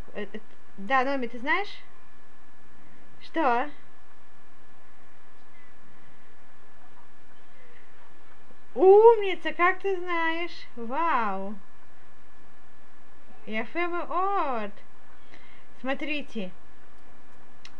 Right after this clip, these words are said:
Здесь Раша говорит. Видите? Э, ты видишь? Номи, вы видите, где я показываю, да, точечкой? Хака цааката. Шель медина. Простое объяснение, цаката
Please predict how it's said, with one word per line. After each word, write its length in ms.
Здесь 320
Раша 320
говорит. 300
Видите? 460
Э, 200
ты 140
видишь? 500
Номи, 420
вы 140
видите, 300
где 100
я 60
показываю, 440
да, 140
точечкой? 560
Хака 380
цааката. 720
Шель 300
медина. 540
Простое 800
объяснение, 720
цаката 360